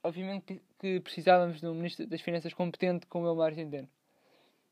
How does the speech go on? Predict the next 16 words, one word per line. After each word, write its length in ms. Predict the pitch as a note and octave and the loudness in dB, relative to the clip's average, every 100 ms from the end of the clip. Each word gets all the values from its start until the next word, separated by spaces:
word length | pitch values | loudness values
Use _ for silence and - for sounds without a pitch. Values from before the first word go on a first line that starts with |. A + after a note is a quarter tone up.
| _ _ _ _ _ _ _ _ _ _ _ _ _ _ _ _ _ | _ _ _ _ _ _ _ _ _ _ _ _ _ _ _ _ _
Pá, 140 | C#4 C#4 | -4 -4
mas 360 | C4+ C4 - - | -2 -4 -6 0
compreendam. 720 | E4 E4 C#4+ E4 D#4+ B3 A3 _ _ _ _ _ _ _ _ _ _ _ _ _ _ _ _ _ _ _ F#4 - - | 2 6 6 8 6 2 -6 _ _ _ _ _ _ _ _ _ _ _ _ _ _ _ _ _ _ _ -16 -14 0
Ele, 320 | D#4 F4 E4+ - _ _ _ _ _ _ _ _ _ _ A3 | 6 8 6 0 _ _ _ _ _ _ _ _ _ _ -14
se 160 | - | 6
vai 180 | D4+ D4+ | 8 10
para 140 | C#4 | 8
o 40 | A3 | 2
governador, 800 | A3+ A3 G#3+ G#3 - E3 - - | 2 0 0 0 -2 -4 -4 -4
vai 340 | F3+ F#3 A3+ G#3+ | 4 12 12 10
ser 240 | - G#3+ | 4 2
governador 640 | F#3+ F3+ G3 F#3 F#3 D#3 | 2 2 2 4 4 4
do 100 | D#3+ | 2
Banco 200 | E3+ F#3 | 2 2
de 120 | F3 | -2
Portugal, 340 | E3 D3+ D3 | -4 -2 -2